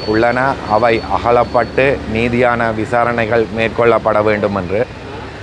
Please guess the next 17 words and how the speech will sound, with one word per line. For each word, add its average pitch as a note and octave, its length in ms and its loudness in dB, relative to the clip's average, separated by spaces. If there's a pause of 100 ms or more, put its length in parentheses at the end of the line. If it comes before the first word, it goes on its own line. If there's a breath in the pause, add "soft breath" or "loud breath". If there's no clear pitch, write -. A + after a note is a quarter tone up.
(1200)
இருபத்தி D#3+ 480 4
ஆறாம் D#3 360 2
தேதி D3+ 400 2 (260)
அந்த B2+ 280 2
புதைக்குழிகளின் C#3 920 2
முப்பத்தி C#3+ 480 0
ஐந்தாவது C#3 540 4
ஆண்டு B2+ 500 2 (180)
நினைவு C3 400 2
தினத்தை C3+ 560 2 (120)
அதே B2 320 4
புதைக்குழிகள் C3+ 920 2 (160)
உள்ள B2 260 4
இடத்திலே C3 680 2
நினைவு B2 320 0
கூர்ந்திருந்தோம். B2+ 680 2 (760)
எனவே, C3+ 480 2